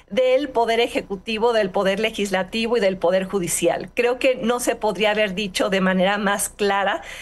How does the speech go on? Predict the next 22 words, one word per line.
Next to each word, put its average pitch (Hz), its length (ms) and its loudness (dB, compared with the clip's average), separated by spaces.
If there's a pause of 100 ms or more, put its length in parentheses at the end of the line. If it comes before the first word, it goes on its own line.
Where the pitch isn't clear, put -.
(220)
eh, 196 340 2
la, 196 240 0
la 185 320 -2
farsa 220 540 0
que 208 80 -2
es 196 120 -2
esta 196 280 -2
reforma, 196 680 0 (380)
porque 254 300 0
es - 180 -2 (160)
ver-, 240 320 0 (100)
verdaderamente 269 1040 2
el 208 80 2
objetivo 262 760 -2 (380)
conseguir 226 580 0
más 302 320 0
control, 214 640 0 (300)
más 277 320 0
poder, 196 580 2 (240)
más 262 380 0
centralización 196 1080 0 (440)
y 262 280 2